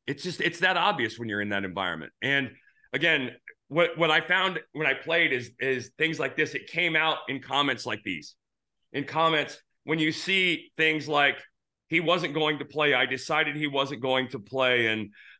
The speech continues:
uh, you have guys missing P F P and, and rookies sleeping in the bullpen. Those things, first of all, they never came out in the old, old days because somebody's ass got beat in the clubhouse, and that was the end of it, and it was before the media showed up.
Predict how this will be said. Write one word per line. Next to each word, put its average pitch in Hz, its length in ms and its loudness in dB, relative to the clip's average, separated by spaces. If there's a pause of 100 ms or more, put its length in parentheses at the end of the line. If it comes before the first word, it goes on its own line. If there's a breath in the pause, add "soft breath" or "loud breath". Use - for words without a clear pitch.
uh, 120 260 2
you 143 80 2
have 165 140 2
guys 156 260 4
missing 151 320 -4
P 156 220 2
F 143 180 0
P 139 460 2
and, 117 280 -2
and 113 240 -2
rookies 156 360 -2
sleeping 151 240 -2
in 147 80 0
the 131 60 -4
bullpen. 139 600 0 (480 loud breath)
Those 214 260 4
things, 190 520 0 (1400)
first 208 160 0
of 208 80 -2
all, 156 80 2
they 143 160 2
never 165 460 2
came 135 280 -2
out 113 240 0 (480)
in 135 100 -2
the 139 100 2
old, 131 300 4
old 147 240 2
days 90 380 -2 (800)
because 151 340 0
somebody's 160 340 0
ass 165 220 4
got 143 200 0
beat 139 100 0
in 117 80 -6
the 120 60 -6
clubhouse, 120 540 0
and 123 140 -4
that 120 100 0
was 113 100 -4
the 123 100 0
end 139 140 2
of 104 80 -2
it, 113 120 -4
and 123 120 -2
it - 20 0
was 113 140 -4
before 120 300 -6
the 123 80 -2
media 131 300 0
showed 85 280 -4
up. 69 100 -8